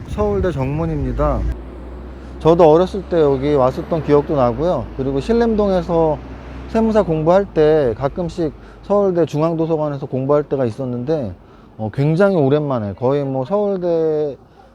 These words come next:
입구는 십 년 정도 만에 온 것 같네요. 십오 년? 어, 십오 년 만에 온 것 같습니다.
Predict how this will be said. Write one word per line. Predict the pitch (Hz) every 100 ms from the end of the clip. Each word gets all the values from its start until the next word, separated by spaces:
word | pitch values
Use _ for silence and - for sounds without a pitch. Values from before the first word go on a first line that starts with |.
| _ _
입구는 | 139 131 - 156 151 156 123 - - _ - - _ _ - -
십 | - -
년 | 214 208 208 190
정도 | 180 160 156
만에 | 147 147
온 | 120
것 | 127
같네요. | 120 107 110
십오 | - 208 190
년? | 190 214 214
어, | 127 110
십오 | - 185
년 | 190 180
만에 | 156 147
온 | 113
것 | 113
같습니다. | 104 - 113 98 104